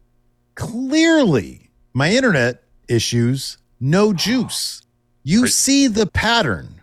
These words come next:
Speaker 2: Are you losing, are you losing your winning attitude here?
Speaker 1: I'm saying from a matter of practicality.
Speaker 2: Are you pulling out a trivia tonight?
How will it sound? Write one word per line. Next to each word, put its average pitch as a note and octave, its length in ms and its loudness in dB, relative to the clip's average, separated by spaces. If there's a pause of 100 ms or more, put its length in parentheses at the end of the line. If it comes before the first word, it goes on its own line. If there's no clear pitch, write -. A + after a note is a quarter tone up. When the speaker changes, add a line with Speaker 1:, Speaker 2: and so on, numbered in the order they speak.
Speaker 2:
Are G2+ 100 -4
you D#3 220 2
losing, G#3+ 600 0
are A#2 120 -2
you F#3 160 2
losing A#3 340 2
your D3+ 100 2
winning D#3 260 0
attitude C4+ 420 2
here? F4 260 0 (1700)
Speaker 1:
I'm A#3 320 2
saying A#2+ 640 -2 (160)
from C3 280 -2
a A2+ 40 0
matter D#3+ 680 2
of C3 480 2
practicality. C#3+ 1080 -2
Speaker 2:
Are A2 120 0
you G#3+ 100 2
pulling A3+ 320 4
out A3+ 100 4
a F3+ 60 2
trivia D4+ 340 2
tonight? G4 360 0